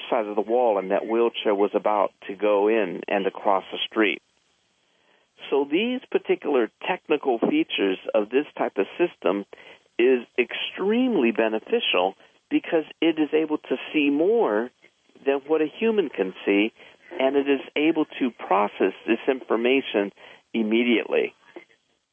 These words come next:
Now, thus far, Google has been driving their fleet of self-driving cars over one point seven million miles. So with Google testing these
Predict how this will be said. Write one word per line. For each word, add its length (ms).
Now, 160
thus 220
far, 320
Google 580
has 300
been 240
driving 720
their 300
fleet 500
of 180
self-driving 840
cars 380
over 320
one 300
point 400
seven 380
million 640
miles. 480
So 80
with 220
Google 440
testing 680
these 180